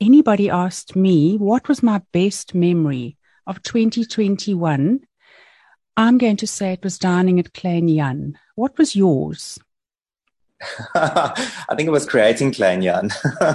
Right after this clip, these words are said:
Speaker 1: I'm sure.
Speaker 2: There was, Klein Jan was, it, it was built and designed to not only give people a food experience, but,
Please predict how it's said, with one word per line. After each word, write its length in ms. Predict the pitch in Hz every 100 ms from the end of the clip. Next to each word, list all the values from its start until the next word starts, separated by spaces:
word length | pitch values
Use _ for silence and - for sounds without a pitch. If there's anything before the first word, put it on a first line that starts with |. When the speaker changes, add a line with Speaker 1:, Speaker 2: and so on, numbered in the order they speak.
| - 156 143 160 151 -
Speaker 1:
I'm 220 | 185 190
sure. 400 | 180 - 185 151
Speaker 2:
There 200 | 151 127 131
was, 180 | 135 135 _ _ _ _ -
Klein 260 | 120 131
Jan 180 | 135 131
was, 320 | 120 117 - _
it, 140 | 107 - _ -
it 100 | 104
was 140 | 107
built 400 | - 107 113 113
and 100 | 110
designed 580 | 104 95 95 95 95 92 _
to 420 | - 95 92 90 90
not 240 | 104 107 95
only 260 | 101 98
give 280 | 95 98 -
people 600 | 95 92 92 90 87 85 -
a 60 |
food 580 | - - 120 113 107 104 - _ _
experience, 760 | - - - 101 101 87 82 85
but, 300 | - 98 -